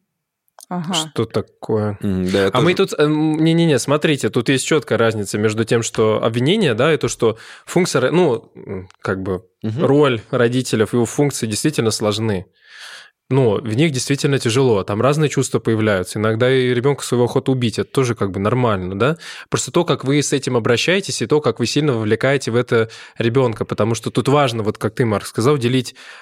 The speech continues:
Speaker 2: где это с-, наши, ну, родительские обязанности, а где это вот то, что ребенка касается, потому что,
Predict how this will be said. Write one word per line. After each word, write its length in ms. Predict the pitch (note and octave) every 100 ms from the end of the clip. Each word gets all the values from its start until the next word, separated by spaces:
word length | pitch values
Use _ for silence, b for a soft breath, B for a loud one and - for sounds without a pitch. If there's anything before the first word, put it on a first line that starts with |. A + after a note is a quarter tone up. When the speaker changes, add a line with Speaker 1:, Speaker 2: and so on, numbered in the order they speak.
| B
Speaker 2:
где 200 | A#2 B2
это 220 | A#2+ C3+
с-, 100 | A#2+
наши, 460 | C#3 G#3+ - C3+ A2
ну, 260 | A#2+ C#3+ G#2
родительские 500 | A#2+ C#3 A#2+ - G#2
обязанности, 640 | F#2+ G#2+ G2 F#2+ F#2+ -
а 80 | F#2+
где 200 | G2 B2
это 160 | D#3+ C3+
вот 320 | A#2+ B2+ _
то, 100 | A#2+
что 160 | - B2+
ребенка 340 | C3+ B2+ -
касается, 480 | - A2 A2 G2 -
потому 300 | - A2+ A2+
что, 480 | - - A2 A2